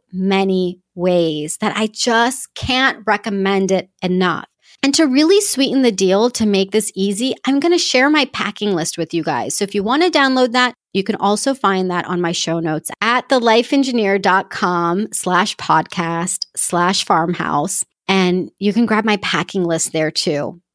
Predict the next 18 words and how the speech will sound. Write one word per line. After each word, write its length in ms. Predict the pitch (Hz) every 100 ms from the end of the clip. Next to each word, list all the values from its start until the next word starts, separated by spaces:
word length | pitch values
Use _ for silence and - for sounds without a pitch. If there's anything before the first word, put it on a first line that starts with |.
| -
So 180 | -
that 240 | 208 185 -
literally 720 | 202 240 - 277 277 277 269 - _ -
you 120 | 202
have 240 | 208 247
a 60 | 277
list 420 | 277 277 269 - _ -
ready 340 | 175 214 240
to 160 | 254 294
go. 340 | 247 233 226
You 200 | 185 233
just 160 | 247 269
have 180 | 269 277
to 100 | 240
pick 380 | - - 247 277
a 120 | 466
spot, 760 | - 302 277 277 277 - - - _ 226
okay? 500 | 226 233 226 220